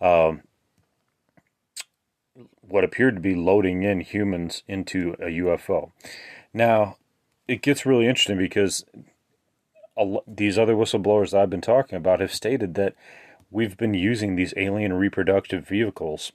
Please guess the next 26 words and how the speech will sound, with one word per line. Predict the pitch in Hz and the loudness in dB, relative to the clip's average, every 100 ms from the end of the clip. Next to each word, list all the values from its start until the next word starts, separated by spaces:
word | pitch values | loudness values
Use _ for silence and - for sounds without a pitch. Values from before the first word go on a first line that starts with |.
| _ | _
you | 110 101 | -6 -4
know, | 90 | -2
whether | 87 87 98 95 | -2 0 0 0
they're | 87 87 | 2 0
discs, | 78 71 101 101 - - - | 0 -2 -2 -2 -4 -6 -6
whether | 85 82 80 82 | -4 -4 -4 -2
they're | 87 | 0
the | 82 | 0
T | 82 - 92 | -6 -6 -4
R | 90 | -2
three | 85 - 82 | -4 -6 -8
B, | 80 107 104 98 _ - - - | -4 -2 -2 -4 _ -20 -20 -8
whether | 95 87 87 | 0 2 2
they're, | 82 85 85 92 | 2 2 0 -4
you | 101 90 | -8 -4
know, | 90 85 - _ - - - | -2 -4 -6 _ -20 -18 -4
a | 101 | -2
rectangle, | 87 104 - 92 85 85 | 2 0 0 -4 -2 0
whatever | 92 101 90 | 2 2 0
they, | 85 92 90 | -2 -4 -4
they | - 95 92 | -12 -10 -4
wanna | 90 92 87 | -2 -2 -4
create, | - 98 95 | -4 -2 -2
they | 85 | -4
can | 85 | -10
create | - 90 101 117 87 | -8 -2 0 0 -2